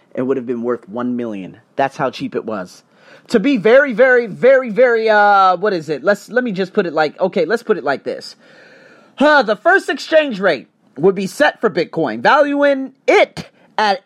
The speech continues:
eight one hundredths of a cent per coin, or one thousand three hundred and nine Bitcoin to the dollar. So, if you invested right when it had come, it w-,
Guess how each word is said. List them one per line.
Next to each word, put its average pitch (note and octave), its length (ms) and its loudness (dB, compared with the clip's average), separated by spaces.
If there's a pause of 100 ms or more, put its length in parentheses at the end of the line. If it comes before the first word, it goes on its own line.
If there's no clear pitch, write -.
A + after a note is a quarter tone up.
eight D4 340 2
one A3+ 240 0
hundredths F#3 1120 -6 (440)
of F3+ 180 0
a E3 100 -2
cent - 720 -2 (300)
per G3+ 240 0
coin, D4+ 720 -2 (840)
or G#3 240 6
one A#3 380 -2
thousand C4+ 540 0
three B3+ 220 -2
hundred A3 340 -2
and G3+ 160 -2
nine G#3+ 440 -2
Bitcoin G3 760 -4 (100)
to A3+ 120 2
the F3 220 -6
dollar. F3+ 920 -2 (1120)
So, F#3+ 840 0
if F#3 240 2
you C#4 200 0
invested G3 800 -2 (300)
right G#3 380 0
when C4 120 -2
it C4 140 4
had A#3 220 0
come, A3+ 340 -2
it G3 120 2
w-, G3 200 2